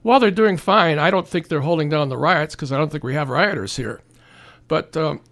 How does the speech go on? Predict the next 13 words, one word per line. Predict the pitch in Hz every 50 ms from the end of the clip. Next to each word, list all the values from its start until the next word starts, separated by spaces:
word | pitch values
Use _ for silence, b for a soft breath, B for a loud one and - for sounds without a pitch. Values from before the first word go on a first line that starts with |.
| _ _ _ -
a | - -
few | - 226 247
weeks | 214 190 220 - - -
ago, | 175 151 156 143 139 143 139 127 b b b b b b b b b b b b b b
there | 180 170 160 156
was | 156 143 131 156
a, | 151 143 139 139 139 - b b b b b b b b b b _ _ b b b b b b b b b b _ -
a | 302 - - -
Support | - - 147 - 185 185 170 -
Your | 170 147
Police | - 175 160 165 185 196 180 -
Day. | 185 151 160 151 123 90 87 - - -
So | - - 156 151 143